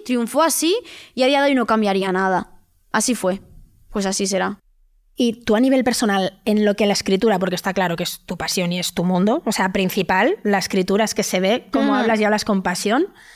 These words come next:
Speaker 2: ¿Qué sería lo más top a lo que puedes llegar para ti dentro de la escritura? Yo que sé, el premio Planeta, es que no sé los premios que hay de escritura, me sé el Planeta
Speaker 1: Sí.
Speaker 2: <laughs> y poco más, no
Speaker 1: La
Speaker 2: sé.
Speaker 1: literatura juvenil está un poco infravalorada, mm, porque va destinado al público juvenil, que ahora es uno de los públicos que más lee,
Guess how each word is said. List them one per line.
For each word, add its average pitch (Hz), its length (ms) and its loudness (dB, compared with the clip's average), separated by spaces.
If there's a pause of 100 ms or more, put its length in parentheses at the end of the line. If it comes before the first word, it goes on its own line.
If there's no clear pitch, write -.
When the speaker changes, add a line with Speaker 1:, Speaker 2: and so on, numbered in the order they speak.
(380)
Speaker 2:
¿Qué 254 120 0
sería 277 320 2
lo 254 100 4
más 247 300 0
top 247 160 2
a 240 60 4
lo 226 100 2
que 220 80 0
puedes 208 260 2
llegar 185 420 -2
para 190 220 0
ti 180 320 -2
dentro 208 260 0
de 202 60 2
la 202 60 2
escritura? 190 360 0
Yo 196 60 2
que 190 80 0
sé, - 80 -2
el 180 80 -2
premio 202 260 0
Planeta, 208 340 0
es - 80 -2
que 254 100 0
no 214 80 2
sé 233 80 0
los 196 100 0
premios 208 260 2
que - 100 -2
hay 196 60 2
de 196 60 2
escritura, 196 380 0
me 180 80 -2
sé - 80 -2
el 196 80 -2
Planeta 226 440 0 (160)
Speaker 1:
Sí. 247 380 0
Speaker 2:
<laughs> 349 140 4
y 269 60 2
poco 233 360 0
más, 254 240 2
no 220 80 2
Speaker 1:
La 269 80 2
Speaker 2:
sé. 262 160 0
Speaker 1:
literatura 262 400 2
juvenil 262 480 2
está 247 220 -2
un 220 60 0
poco 226 180 2
infravalorada, 196 880 0 (320)
mm, 208 480 0
porque 208 240 0
va 208 80 2
destinado 214 320 0
al 202 80 -2
público 214 360 0
juvenil, 214 540 -2
que 247 240 2
ahora 294 380 2
es 254 100 0
uno 247 120 0
de - 20 0
los 240 140 0
públicos 247 360 0
que 208 120 -2
más 190 200 -2
lee, 254 400 0